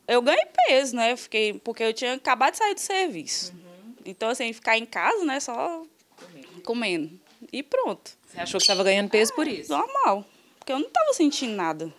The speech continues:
Speaker 1: Até as meninas meio que eu ia levar o meu filho na escola, eu ficava, ficava, "Érica do céu, como é que pode?" Eu falei assim, "Não, gente, se eu não sei explicar, é só Deus."
Speaker 2: Na manhã do dia seis de julho, ela foi ao banheiro e se sentiu mal.
Speaker 1: Aí eu sentei, fiz o que eu tinha que fazer, né?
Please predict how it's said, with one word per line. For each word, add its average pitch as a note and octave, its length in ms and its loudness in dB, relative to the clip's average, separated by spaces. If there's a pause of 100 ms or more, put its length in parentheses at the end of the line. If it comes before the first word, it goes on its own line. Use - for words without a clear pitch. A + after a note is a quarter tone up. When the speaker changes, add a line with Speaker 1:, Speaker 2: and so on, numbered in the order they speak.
Speaker 1:
Até F#3+ 280 2
as G4+ 140 2
meninas F4 380 0
meio A3 160 -2
que A#3 140 -10 (120)
eu G#3 140 0
ia G3+ 180 0
levar G3 280 0
o G3 100 0
meu F#3+ 160 -6
filho G#3 160 -10
na G3 100 -6
escola, F#3+ 380 -2
eu B3 40 -2
ficava, E4 380 -2 (240)
ficava, B3 280 0
"Érica D4 340 0
do A#3+ 80 -12
céu, A#3+ 160 -8
como A#3 160 -6
é B3+ 60 0
que G4 100 -2
pode?" C#4 320 2
Eu A#3+ 60 -14
falei A#3+ 180 -4
assim, D#4 140 -6
"Não, B4+ 200 -2
gente, F#3 300 -6
se - 160 -4
eu C#4+ 140 4
não A4+ 80 -4
sei F#4+ 180 0
explicar, D#4 480 0
é E4+ 40 -2
só - 200 -2
Deus." D3+ 480 -4
Speaker 2:
Na F#3+ 160 4
manhã D#4+ 320 6
do D#4+ 100 2
dia B3 240 2
seis C4 300 2
de A3 120 4
julho, B3+ 360 4
ela G#3 160 6
foi G3+ 220 4
ao G3 80 4
banheiro F3+ 600 4
e A#3 80 0
se A3 140 2
sentiu B3+ 380 2
mal. C#3 440 4 (400)
Speaker 1:
Aí A3 240 0
eu B3+ 120 2
sentei, D#4 680 -2
fiz B3 300 -12
o - 40 -20
que - 60 -12
eu A#3 80 -10
tinha A#3+ 180 -10
que - 80 2
fazer, C4+ 500 -4
né? E4+ 140 -6